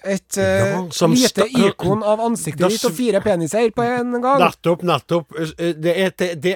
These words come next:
Speaker 2: er fire peniser. Jeg har jo bare en.
Speaker 1: Ja, men det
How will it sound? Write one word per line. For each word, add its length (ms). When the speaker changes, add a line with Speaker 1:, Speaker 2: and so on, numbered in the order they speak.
Speaker 2:
er 160
fire 400
peniser. 300
Jeg 80
har 80
jo 80
bare 240
en. 160
Speaker 1:
Ja, 140
men 180
det 100